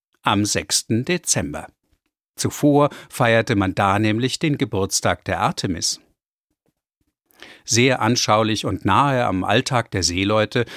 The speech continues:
beschreibt dann auch die Legenda aurea Nikolaus als Sturmretter. Schon im frühen Mittelalter riefen die Seeleute in Sturmgefahren den Reimspruch:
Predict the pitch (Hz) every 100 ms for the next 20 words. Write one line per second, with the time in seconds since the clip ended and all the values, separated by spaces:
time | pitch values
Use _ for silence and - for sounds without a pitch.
0 | - - 113 - 175 - 151 151 - 98
1 | 139 - - 98 95 107 127 139 104 104
2 | 127 135 120 117 117 - _ 113 110 117
3 | 98 90 92 - - - 123 - - -
4 | 92 85 80 80 - 92 - _ _ _
5 | _ _ _ _ _ - 190 185 151 -
6 | - 208 208 180 196 170 107 98 - 120
7 | 139 202 - 113 95 117 151 135 127 131
8 | 117 92 - 143 160 156 123 - 113 117
9 | 120 117 104 90 87 92 120 127 - 113
10 | 110 120 -